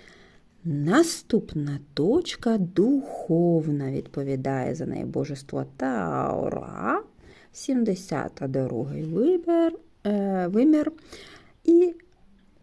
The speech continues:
не повірите, наша душа задіяна і наша свідомість. Наступна точка магнетична, відповідає за неї індуїзьке божество Хануман,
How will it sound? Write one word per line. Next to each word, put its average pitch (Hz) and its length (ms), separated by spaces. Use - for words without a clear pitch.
не 190 200
повірите, 139 720
наша 185 800
душа 151 460
задіяна 202 840
і 247 260
наша 147 680
свідомість. - 960
Наступна 277 380
точка 220 680
магнетична, 196 1500
відповідає 214 680
за 180 120
неї 170 600
індуїзьке 165 640
божество 135 480
Хануман, 294 880